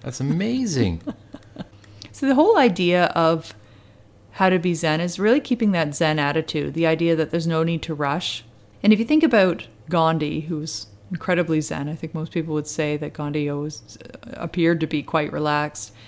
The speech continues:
Speaker 2: He accomplished, you know, more than most people have in history. And without the need to rush, but to be focused, to be focused on, on one thing, on one goal. And you can accomplish a, a lot in that.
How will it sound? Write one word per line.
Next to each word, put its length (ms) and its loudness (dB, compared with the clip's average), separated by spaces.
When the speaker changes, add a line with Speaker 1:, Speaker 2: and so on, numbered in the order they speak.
Speaker 2:
He 140 2
accomplished, 600 -2
you 80 -4
know, 140 -4
more 380 0
than 200 -2
most 220 -4
people 280 -2
have 180 0
in 100 -2
history. 640 -6
And 720 -2
without 360 -2
the 60 -2
need 240 0
to 120 -8
rush, 400 -2
but 140 -8
to 60 -8
be 140 -6
focused, 580 -6
to 60 -10
be 200 -6
focused 540 -8
on, 400 -6
on 280 -8
one 400 -6
thing, 340 -6
on 220 -6
one 240 -6
goal. 500 -8
And 320 -2
you 60 -2
can 160 -4
accomplish 460 -6
a, 180 -6
a 60 -6
lot 260 0
in 120 -4
that. 220 -8